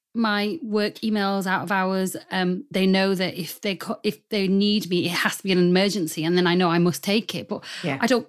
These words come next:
Speaker 1: I don't get that anymore. I don't have to check things like that because, and, and that rule still stands from, from my boss, which is if the work's getting done, you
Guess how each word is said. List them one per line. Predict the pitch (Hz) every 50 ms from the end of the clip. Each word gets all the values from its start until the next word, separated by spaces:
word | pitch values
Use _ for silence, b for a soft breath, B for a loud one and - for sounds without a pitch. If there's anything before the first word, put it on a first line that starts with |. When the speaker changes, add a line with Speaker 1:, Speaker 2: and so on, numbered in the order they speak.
| _ -
Speaker 1:
I | 208 208
don't | 220 - -
get | - 196 190 - -
that | 294 262 - -
anymore. | 269 277 269 269 247 220
I | 190
don't | 214 185 -
have | - - -
to | - -
check | - - 240 262 - - -
things | - 262 247 240 226
like | 240 226
that | - -
because, | 208 - 220 208 165 - B B B B B B B B B _ _ _ _ _ _ - 226
and, | 220 220 214 -
and | 208 208 208 220
that | - 202 185
rule | 208 214 233 254 269 254
still | - - - 208 196
stands | - - 214 196 208 220 226 220 -
from, | - 214 185 185 190
from | - - 196 180
my | 185 190 196 214 214
boss, | 185 196 170 - - -
which | 165 - - 202
is | 185
if | 196 185 -
the | 233
work's | 214 254 277 320 320 - -
getting | - 160 - 160 185 180
done, | 143 202 190 170 151 131 170 220 202
you | 202 226